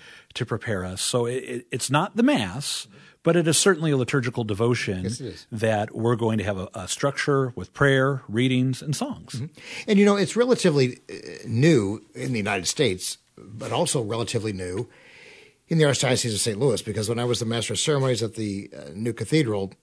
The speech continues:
Speaker 2: and I don't remember the year, uh, it was under Doctor Buchholz that, um, Horst Buchholz, the former director of sacred music for the Archdiocese, that we began this program. And the first one was held at the Regali Center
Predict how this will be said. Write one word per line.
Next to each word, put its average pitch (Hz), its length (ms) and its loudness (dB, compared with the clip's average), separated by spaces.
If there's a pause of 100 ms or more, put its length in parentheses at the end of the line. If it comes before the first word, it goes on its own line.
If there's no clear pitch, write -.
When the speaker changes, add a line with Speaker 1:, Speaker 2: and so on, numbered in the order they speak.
(140)
Speaker 2:
and 98 100 -10
I 104 80 -6
don't 156 260 0
remember 117 380 0
the 95 80 -4
year, 82 360 -10 (180)
uh, 123 300 -4
it 131 100 -2
was 135 180 2
under 139 160 4
Doctor 110 400 -2
Buchholz 87 640 -6 (180)
that, 107 460 -6
um, 90 400 -14
Horst 120 240 -6
Buchholz, 95 460 -6
the 92 160 -12
former 113 420 -4
director 101 380 -6
of 82 100 -10
sacred 101 300 -6
music 107 260 -4
for 98 80 -8
the 98 80 -6
Archdiocese, 95 720 -6 (600)
that 139 220 -4
we 123 100 -2
began 113 360 -2
this 101 120 -2
program. 82 640 -10
And 113 300 -6
the - 100 -8
first 196 380 2
one 107 240 -2
was 107 180 -4
held 107 400 -4
at 104 220 -10
the 104 120 -4
Regali 95 560 -6
Center 82 400 -6